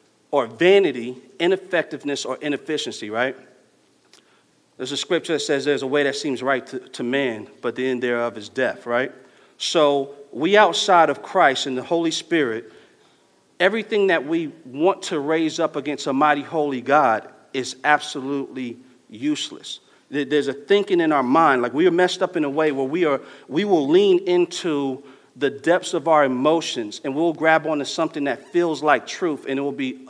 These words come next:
a-, at utter war with God. Y'all tracking with me so far? There's a, there's another scripture I wanna jump to real fast. This actually isn't gonna be on the screen,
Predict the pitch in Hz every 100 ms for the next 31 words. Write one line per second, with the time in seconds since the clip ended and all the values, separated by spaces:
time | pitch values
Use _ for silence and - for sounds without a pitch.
0 | - 143 - 143 131 - 156 147 135 135
1 | 143 120 120 - 123 101 - 135 143 160
2 | 156 160 156 165 165 160 165 165 160 -
3 | - _ _ _ 139 175 165 139 147 160
4 | 151 180 175 - 165 - 156 147 131 143
5 | 147 - 127 143 143 151 135 123 120 135
6 | 160 143 147 139 131 131 127 131 127 123
7 | - 147 127 113